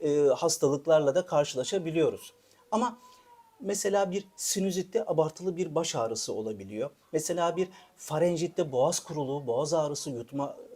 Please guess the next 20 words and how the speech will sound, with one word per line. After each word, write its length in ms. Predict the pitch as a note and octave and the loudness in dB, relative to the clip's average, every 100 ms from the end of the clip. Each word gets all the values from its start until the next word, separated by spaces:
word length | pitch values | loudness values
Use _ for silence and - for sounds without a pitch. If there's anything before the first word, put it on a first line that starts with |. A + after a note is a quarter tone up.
| - | -18
zorluğu 520 | B2+ C3 A#2+ A2+ A#2 G#2+ | -2 2 2 0 -6 -6
olabiliyor. 600 | A2+ A#2 A2+ A2 B2+ F3+ - - - - | -4 -4 -4 -4 0 0 -2 -18 -18 -4
Bunun 140 | G#3+ | 0
yanında 400 | A#3 A3 A3 A3 - | 0 -2 -4 -6 -8
larenjit 640 | C3+ D3 E3 F#3 F#3 A3 | 2 4 6 4 0 -2
dediğimizde 560 | F#3 D#3+ C#3 C3+ C3 D#3 | -2 0 0 -2 -2 0
ise 340 | D#3 - B3 B3 _ _ | 0 -2 -4 -4 _ _
ses 320 | - B3+ B3+ | -6 -2 -4
kısıklığı 600 | - - - - E3 F#3+ | -4 -6 -6 -4 -2 -2
ön 220 | G#3 A#3+ A#3 | -2 -4 -4
planda 500 | F3 E3 E3 G#3+ G#3+ | -2 0 0 -2 0
olan 420 | D#3 D#3+ G#3+ F#3 - _ - | 0 0 0 -4 -12 _ -4
bir, 280 | C#3+ D#3 - - - - _ _ - | 0 0 -2 -20 -20 -20 _ _ -4
e, 220 | C3+ C3+ | -2 -2
üst 240 | D#3 - | -4 -4
solunum 300 | D#3+ C#3 E3+ | -2 0 0
yolu 240 | D3 C3 B2+ | 2 2 0
enfeksiyonu 840 | C#3 C#3 C#3 - - C3+ F#3+ A3 | -2 -2 -4 -6 -4 -2 -2 -6
bulgusuyla 720 | D#3+ C#3+ C#3+ C3+ B2+ E3+ F3 | -6 -2 -2 -4 -2 0 0
karşılaşabiliyoruz. 1200 | - D#3 C#3 B2 B2 - G#3 D3 B2+ G2 G#2+ - | 2 0 0 -2 -2 -2 -4 -4 -4 -6 -8 -14